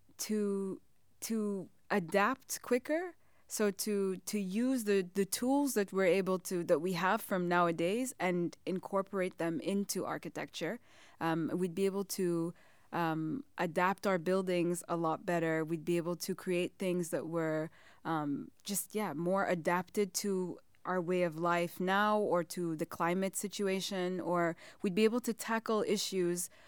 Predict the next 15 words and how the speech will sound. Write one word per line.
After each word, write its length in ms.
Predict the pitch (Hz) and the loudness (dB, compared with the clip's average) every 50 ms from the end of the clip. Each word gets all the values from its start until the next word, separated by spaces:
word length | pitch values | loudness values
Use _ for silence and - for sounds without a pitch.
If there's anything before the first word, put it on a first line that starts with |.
| - - - - | -20 -20 -8 -4
uh, 560 | - 175 165 160 160 156 143 131 113 92 - - - - - - - - | 0 2 2 2 2 2 0 0 -2 -6 -8 -10 -14 -18 -20 -20 -8 -2
a 120 | - 190 196 | 0 2 6
lot 280 | 190 208 220 - - | 6 6 6 4 2
quicker 540 | - - - 247 247 - - 175 165 165 - | 0 0 2 2 2 2 2 2 2 2 2
if 160 | - 190 - - | 0 0 -2 -2
we 80 | 202 | -2
were 120 | 180 180 185 | 0 2 2
able 300 | 135 180 190 180 185 190 | 4 4 2 2 0 -4
to 580 | 180 - - 202 190 185 180 175 175 180 180 - - - - - - _ - - _ | -4 -4 -2 0 2 2 2 2 2 0 0 -4 -8 -16 -20 -20 -20 _ -20 -14 _
move 720 | - 180 190 196 208 226 240 247 240 226 196 180 - - - | 0 4 6 8 8 10 10 8 8 6 4 0 -6 -6 -2
the 160 | 196 196 123 | 0 2 2
industry 840 | 156 196 196 185 190 - - - - 185 170 165 165 165 160 - - - - | 2 2 2 0 0 -2 -2 -2 0 0 2 2 2 2 0 -2 -4 -8 -10
faster. 640 | - - 190 180 170 165 - - - 92 90 180 - - - - - - | -4 0 0 0 0 0 -4 -6 -8 -10 -10 -12 -16 -18 -20 -20 -10 -4
And 240 | - 185 196 196 - - | 0 2 2 2 0 0
even 540 | - 233 247 214 233 233 220 220 202 - | 2 2 4 6 6 6 6 6 4 2